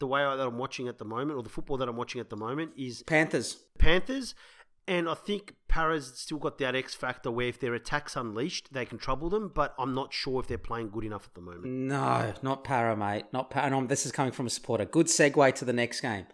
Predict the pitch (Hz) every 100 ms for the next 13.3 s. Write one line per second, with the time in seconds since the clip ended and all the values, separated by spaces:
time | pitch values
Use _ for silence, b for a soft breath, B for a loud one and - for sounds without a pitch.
0 | _ - - 165 165 165 165 160 151 147
1 | - _ _ - 143 156 190 175 143 -
2 | 139 139 131 139 - _ _ _ 127 123
3 | 123 123 139 135 127 123 123 123 117 -
4 | 131 123 - 120 117 120 117 - 123 143
5 | 180 - _ _ _ 127 131 147 165 202
6 | 208 - _ _ _ _ _ - 156 -
7 | 151 156 190 202 - - 143 143 147 139
8 | 139 143 123 135 - 151 151 151 _ -
9 | - 151 156 139 143 143 - 151 127 135
10 | 131 - 147 127 127 - - 143 123 139
11 | - - 139 131 135 - 160 139 - -
12 | 151 139 139 147 - 143 117 - 131 -
13 | - 202 -